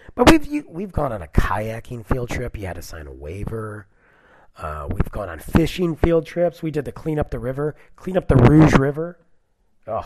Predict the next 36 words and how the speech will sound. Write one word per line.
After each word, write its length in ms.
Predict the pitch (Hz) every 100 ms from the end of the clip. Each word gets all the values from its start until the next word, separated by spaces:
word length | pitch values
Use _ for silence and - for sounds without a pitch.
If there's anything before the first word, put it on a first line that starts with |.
| -
the 80 | 85
Rouge 280 | 87 87
River. 320 | 73 69 64 _ -
I-, 60 |
it's 320 | 82 139 127 147
like, 260 | 123 - - - - _ _
it's 140 | 175
been 120 | - 202
a 60 |
cleanup 380 | - 175 160 139
project 380 | 139 127 127 -
since 140 | 101
day 140 | - 117
one, 200 | 127 131
and 120 | 165
it's 140 | 180
a 40 | 147
huge 320 | 208 269 151
river, 280 | 123 160 80
by 200 | 76 65
the 80 | 60
way. 240 | - - _ _ _ _ _ _ _ _ _ _ _ _ _ _ _ _ _ _ _ _ - -
But 120 | 120
they 160 | 131 110
had 200 | 135 160
those 320 | 117 80 - _ _ _
Clean 220 | _ 131 135
Up 100 | 139
the 80 |
Rouge 260 | 127 135 123
River 260 | 127 131 139
field 300 | - 139 -
trips. 320 | 147 139 -
We 100 | 87
did 220 | 87 76
that. 500 | 104 107 110 -